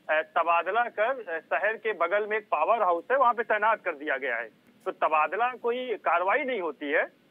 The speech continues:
और बड़ा दुर्भाग्यपूर्ण विषय है। और, अ, अब देखते हैं इसमें कि, अ, विद्युत विभाग के जो बड़े अधिकारी हैं, क्या रुख अपनाते हैं, क्या कार्रवाई करते हैं। जी मनीष जी।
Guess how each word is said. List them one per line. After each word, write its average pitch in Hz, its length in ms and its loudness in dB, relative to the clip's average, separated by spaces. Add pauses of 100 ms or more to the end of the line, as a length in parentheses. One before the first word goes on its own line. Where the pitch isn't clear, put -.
(320)
और 135 220 2 (380)
बड़ा 147 320 -2
दुर्भाग्यपूर्ण 202 920 -2
विषय 185 500 -2
है। 202 200 2
और, 196 140 0 (460)
अ, 127 60 -12 (340)
अब 147 80 -4
देखते 185 340 -2
हैं 226 140 0
इसमें 214 340 -6
कि, 208 400 -4
अ, 147 280 -6 (680)
विद्युत 160 260 0
विभाग 185 300 2
के 208 160 -6
जो 190 120 -4
बड़े 208 220 0
अधिकारी 180 400 -2
हैं, 185 220 -6
क्या 180 220 -2
रुख 180 200 -10
अपनाते 170 360 -4
हैं, 165 100 -6
क्या 165 160 -2
कार्रवाई 156 360 -6
करते 156 280 -10
हैं। 185 140 -10
जी 160 340 -12
मनीष 131 240 -6
जी। 113 200 -12